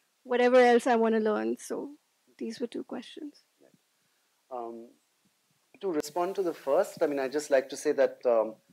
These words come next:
Speaker 2: my initial reaction to the students not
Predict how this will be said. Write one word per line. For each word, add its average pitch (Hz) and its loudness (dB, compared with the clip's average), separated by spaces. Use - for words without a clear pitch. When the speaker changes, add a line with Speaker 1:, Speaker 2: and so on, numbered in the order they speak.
Speaker 2:
my 165 -2
initial 202 -2
reaction 104 -4
to 147 -4
the 143 -2
students 151 -8
not 135 -2